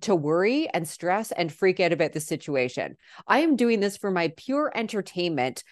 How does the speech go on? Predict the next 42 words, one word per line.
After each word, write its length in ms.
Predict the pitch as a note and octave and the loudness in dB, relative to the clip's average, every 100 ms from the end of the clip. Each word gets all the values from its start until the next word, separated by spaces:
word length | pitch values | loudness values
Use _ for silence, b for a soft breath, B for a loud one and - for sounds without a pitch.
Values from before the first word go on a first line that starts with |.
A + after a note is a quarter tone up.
| b - | b -2
probably 420 | D#4+ E4 B3+ A3+ | 0 2 2 2
because 480 | D#3+ - C#3+ C#3+ D#3+ | 0 0 0 0 -2
this 240 | E3 C4 C4 | -2 -2 -2
is 140 | G#3+ | -6
an 100 | G3+ | -4
old 220 | E3+ D#3 | -4 -6
pattern 340 | - G3 F#3 F3+ | -4 -2 -2 -4
that 100 | D#3+ | -6
I'm 140 | C#3 | -6
used 220 | C3 C3+ | -6 -4
to 80 | - | -4
running. 400 | F3 A3+ C#3+ F2+ B B - | -2 0 -2 -6 B B 0
Now 220 | F#3+ A3+ | 2 4
that 100 | C#4+ | 4
I 80 | C#4 | 0
see 200 | - A#3 | 0 -2
myself, 420 | G#3+ F#3+ D#3 D#3 | 0 0 0 0
I 80 | E3 | -2
see 180 | D#3 A#3+ | -4 -4
my 140 | A#3+ | -4
reality, 520 | G#3+ E3+ D3+ D3 D3+ | -2 2 2 2 2
I 100 | A#2+ | -2
see 180 | D#3+ A#3 | -4 -6
myself 320 | A3+ G#3 F3 | -4 -2 -2
as 160 | - E3 | -2 -2
the 80 | E3+ | -2
universe 320 | D#3+ D3+ D3 | -4 -4 -6
in 100 | D#3 | -4
human 280 | D#3 D3 C#3+ | -2 -2 -2
form 360 | F#3 F#3+ E3 | 0 2 2
doing 220 | D#3 E3+ | 0 -2
this 140 | D3+ D3+ | -2 -6
for 80 | D3+ | -6
my 100 | C#3+ | -4
entertainment, 640 | C3 - A3+ A3+ C#3 - B B - | -4 -4 -4 0 -2 -4 B B -2
I'm 160 | F#3+ | 0
now 180 | F#3+ G#3 | 0 0
going 180 | A#3 A#3+ | 0 -2
to 60 | |
choose 220 | G3 G3 E3 | -4 -4 -4
something 320 | D#3+ D#3 C#3+ | -4 -4 -4
different." 380 | A#2+ - C#2+ | -4 -6 -8